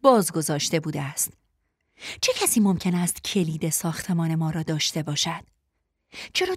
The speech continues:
دزد به انباری نرفته بود؟ آیا یکی از کارمندان انبار خودمان بوده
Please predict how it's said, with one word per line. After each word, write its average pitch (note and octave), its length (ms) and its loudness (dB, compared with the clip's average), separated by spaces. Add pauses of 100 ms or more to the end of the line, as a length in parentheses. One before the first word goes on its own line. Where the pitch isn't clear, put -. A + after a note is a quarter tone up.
دزد D#4+ 280 0
به A#3+ 180 0
انباری F#3 580 2
نرفته A#3 500 -2
بود؟ D#3+ 300 -10 (760)
آیا D#4+ 140 0
یکی E4+ 300 0
از D4+ 140 -4
کارمندان F#3 720 2
انبار F#3+ 440 0
خودمان A#3+ 600 0
بوده E3 280 0